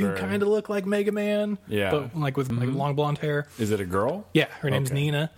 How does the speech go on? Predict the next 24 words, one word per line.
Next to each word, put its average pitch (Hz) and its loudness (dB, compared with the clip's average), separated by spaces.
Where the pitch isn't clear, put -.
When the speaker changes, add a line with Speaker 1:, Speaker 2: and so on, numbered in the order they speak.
Speaker 2:
and 131 -2
then 123 -4
Ace 143 -2
is 135 -2
the 131 -2
guy 127 -2
that 123 -6
looks 131 -2
like 127 -2
Zero, 139 0
and 156 -2
he 123 -4
uses 127 -2
a 123 0
sword 135 0
and 156 -2
everything. 165 0
Speaker 1:
Dope. - -20
So 95 -2
completely 101 -2
ripped 80 -6
off. 90 -4
Speaker 2:
Oh, - -6
totally. 151 -2